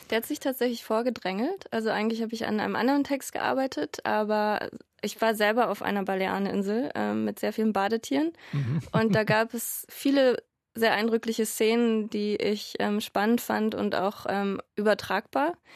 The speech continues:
Speaker 1: Und dann entstand dieser Text.
Speaker 2: Sie haben auch lauter Beobachtungen aufgeschrieben, was Ihnen so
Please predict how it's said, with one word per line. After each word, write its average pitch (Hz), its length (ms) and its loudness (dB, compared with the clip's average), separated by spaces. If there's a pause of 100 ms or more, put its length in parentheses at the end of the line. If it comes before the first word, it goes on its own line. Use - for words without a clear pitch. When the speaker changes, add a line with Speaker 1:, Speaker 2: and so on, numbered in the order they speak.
(340)
Speaker 1:
Und 214 320 2
dann 208 320 0 (260)
entstand 208 520 0
dieser 196 260 0
Text. - 540 -12 (540)
Speaker 2:
Sie 127 60 -2
haben 113 100 0
auch 110 100 -2
lauter 113 320 0
Beobachtungen 135 760 -2
aufgeschrieben, 131 880 -2
was 120 180 -4
Ihnen 127 140 -2
so 123 280 0